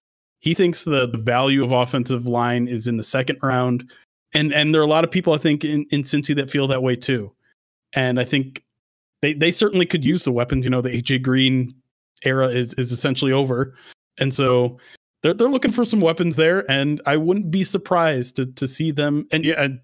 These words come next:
Ja'Marr Chase, right? That I, I think we've already heard some rumors of, of, of Joe Burrow trying to get Ja'Marr Chase there. And that would make a lot of sense too for them, I think.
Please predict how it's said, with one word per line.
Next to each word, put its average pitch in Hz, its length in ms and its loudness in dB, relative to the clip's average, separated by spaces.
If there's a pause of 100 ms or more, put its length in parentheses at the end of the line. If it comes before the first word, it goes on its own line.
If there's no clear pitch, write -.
(120)
Ja'Marr 160 280 0
Chase, 220 320 0
right? 160 260 0
That 156 160 0 (500)
I, 165 60 2
I 160 200 -2
think 180 140 0
we've 160 140 2
already 160 220 2
heard 160 260 0
some 135 480 -2
rumors 143 340 0
of, 131 180 -2
of, 131 300 -4 (120)
of 123 200 -6
Joe 131 160 0
Burrow 127 320 0
trying 131 340 -2
to 120 300 -4 (300)
get 151 180 0
Ja'Marr 131 300 0
Chase 131 320 -2
there. 127 300 -2 (640)
And 127 320 0 (200)
that 127 140 -6
would 147 100 -2
make 151 180 0
a - 20 4
lot 170 140 4
of 165 60 -2
sense 190 220 -2
too 254 160 -2
for 175 140 -2
them, 131 120 0
I 127 80 -2
think. 131 300 -6